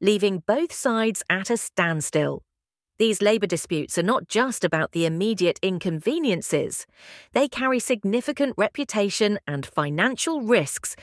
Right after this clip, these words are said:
for the airlines involved, with potential ramifications for the upcoming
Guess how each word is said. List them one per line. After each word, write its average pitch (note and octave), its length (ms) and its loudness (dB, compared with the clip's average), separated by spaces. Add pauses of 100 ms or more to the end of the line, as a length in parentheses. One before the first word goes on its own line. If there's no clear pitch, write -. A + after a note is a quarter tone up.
(140)
for - 120 0
the - 180 0
airlines A#3 540 2
involved, A3 640 2 (440)
with F3+ 200 2
potential D#4+ 580 -2
ramifications G#3+ 1040 0
for D#3+ 100 0
the D#3+ 240 -2
upcoming A3 640 0